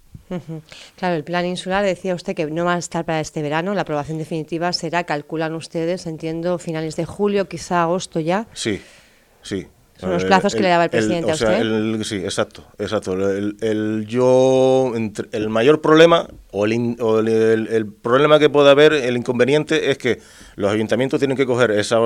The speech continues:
Speaker 2: esa ordenanza y, eh, lidiar con los, con los dueños de, de esos terrenos y de, de, y de, y de los sitios que, que, se, que hay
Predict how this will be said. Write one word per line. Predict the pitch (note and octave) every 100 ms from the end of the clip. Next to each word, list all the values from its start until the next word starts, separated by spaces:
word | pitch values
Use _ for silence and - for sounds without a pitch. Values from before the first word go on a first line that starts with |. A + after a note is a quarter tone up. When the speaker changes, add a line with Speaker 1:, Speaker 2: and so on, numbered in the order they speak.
| A#2 A#2
Speaker 2:
esa | A#2+
ordenanza | A#2+ C3+ D3+ - - - - - - -
y, | - F2+ - _ _ _ _ _ _
eh, | G2+ F#2+ F#2+ F#2+ F#2 F#2 F#2 F#2 F#2 F#2 F2+
lidiar | A2 A#2 A#2+ C#3 F2+
con | - E2+ E2
los, | D2+ - - _ _ _
con | C#2+
los | C#2+ C2 D#2+ - - _
dueños | F#2 F2+ D3 - A2+
de, | G2+ F#2+
de |
esos | F#2+ G2
terrenos | G2+ D3+ F#3+ C3+
y | A2
de, | G#2+ G2+
de, | G#2
y | G2+ G2+
de, | G2+ G2 G#2
y |
de | G2 G#2+ G#2+
los | G#2+ F#2
sitios | C#3+ C3+ G#2
que, | A2 G2+ G2+
que, | G2 F#2
se, | G#2 G2+ F#2+ - - _
que | - A2
hay | A#2+ D#3+